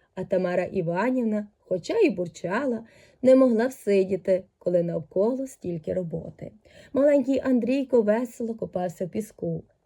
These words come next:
і Матвій відчував, як щастя наповнює його серце. «Мамо, а у мене для тебе новина», раптом сказав він. «Та кажи вже», усміхнулася вона, вдаривши його рушником.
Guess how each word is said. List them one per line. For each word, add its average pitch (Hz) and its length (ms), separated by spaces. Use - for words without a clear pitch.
і 220 100
Матвій 196 360
відчував, 180 680
як 180 200
щастя 220 680
наповнює 202 600
його 190 300
серце. 170 680
«Мамо, 196 500
а 220 100
у 202 60
мене 240 300
для 277 140
тебе 208 280
новина», 202 560
раптом 185 380
сказав 202 400
він. 175 300
«Та 240 140
кажи 240 420
вже», 180 360
усміхнулася 226 760
вона, 208 460
вдаривши 214 720
його 180 240
рушником. 185 680